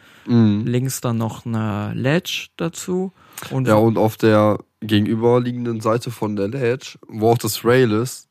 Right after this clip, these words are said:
Speaker 1: da hast du ja keine Rampe zum Runterfahren, sondern da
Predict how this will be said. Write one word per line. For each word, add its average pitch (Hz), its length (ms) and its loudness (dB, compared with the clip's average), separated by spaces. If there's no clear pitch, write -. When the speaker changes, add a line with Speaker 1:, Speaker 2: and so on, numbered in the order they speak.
Speaker 1:
da 104 360 4
hast 113 200 0
du 110 60 2
ja 104 40 2
keine 104 360 -2
Rampe 113 260 0
zum 101 220 -2
Runterfahren, 101 720 -2
sondern 98 320 -2
da 95 140 -2